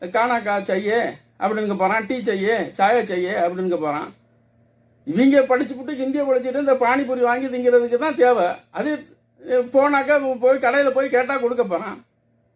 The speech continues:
இப்ப இவரு பேசுறாரு, நம்ம அண்ணாமலை, அவருக்கு ஹிந்தி நல்லா தெரியுமா அது?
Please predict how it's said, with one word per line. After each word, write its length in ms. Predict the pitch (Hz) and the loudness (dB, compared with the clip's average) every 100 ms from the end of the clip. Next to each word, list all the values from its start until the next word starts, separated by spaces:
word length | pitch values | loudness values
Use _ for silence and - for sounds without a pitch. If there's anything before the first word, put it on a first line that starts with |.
| _ _ _ _ _ _ _ _ _ _ _ _ | _ _ _ _ _ _ _ _ _ _ _ _
இப்ப 260 | 190 254 247 233 233 233 220 | 2 6 8 6 2 0 -2
இவரு 180 | 277 285 | -4 0
பேசுறாரு, 920 | 247 247 240 214 214 196 185 180 185 _ - | 4 4 4 0 0 0 0 -2 -6 _ -16
நம்ம 200 | 202 220 | -6 -2
அண்ணாமலை, 460 | 214 254 247 214 | 0 0 0 2
அவருக்கு 400 | 202 226 254 254 | 4 4 2 0
ஹிந்தி 240 | 247 254 262 | -2 -2 -2
நல்லா 240 | 233 247 | 0 0
தெரியுமா 360 | 226 226 220 196 | 0 -2 -2 -4
அது? 260 | 190 262 | 0 0